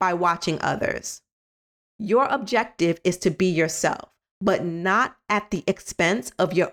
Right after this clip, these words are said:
own reputation. This one is really, really key, because what I often see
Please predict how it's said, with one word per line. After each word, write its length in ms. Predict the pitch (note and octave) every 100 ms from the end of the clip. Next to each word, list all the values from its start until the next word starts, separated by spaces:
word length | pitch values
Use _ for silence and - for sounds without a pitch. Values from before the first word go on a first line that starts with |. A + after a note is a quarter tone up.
| -
own 320 | E3+ E3+ E3+
reputation. 800 | - D3 - F3+ - - - - _ E3+
This 380 | D3 B3+ G4+
one 320 | - G#4 F4+ -
is 180 | G3+ G3+
really, 600 | G3 G3+ G#3 G#3 G3+ -
really 460 | E3 F#3 F3+ F3+ D#3+
key, 480 | _ F3 D#3 - _ _
because 680 | G3+ - - G#3 F#3 F3 E3+ _ _
what 280 | - G#3 G#3
I 200 | G#3 F#3+ -
often 540 | A#3+ C4+ - - C#4+ C#4+
see 580 | - A3+ F#3+ D3+ C#3+